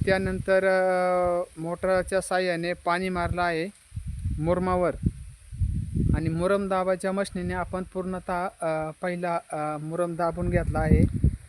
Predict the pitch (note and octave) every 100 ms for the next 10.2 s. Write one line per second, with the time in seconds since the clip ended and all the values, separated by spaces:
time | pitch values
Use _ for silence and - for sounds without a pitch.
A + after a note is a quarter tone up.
0 | - - - - E3+ F3 E3 - E3 E3
1 | D#3+ D#3+ E3+ G3 - - - - - -
2 | - - - - - - - - - -
3 | - - - D#3+ E3 F3 F3 F3 F#3 G3
4 | F#3+ F#3 F3 F3+ F#3 F#3 F3+ F3+ F3+ -
5 | F#3 F#3 G3+ E3+ B2+ - - - - -
6 | - - - - - D#3+ - F3+ F3+ F3+
7 | F3+ F3 F3+ - - - - - - -
8 | C3+ E3 E3 E3+ E3+ E3+ F3 E3 F3 F3
9 | D#3 E3+ D#3+ D#3+ D3+ E3+ E3+ D#3+ D3+ D#3+
10 | E3+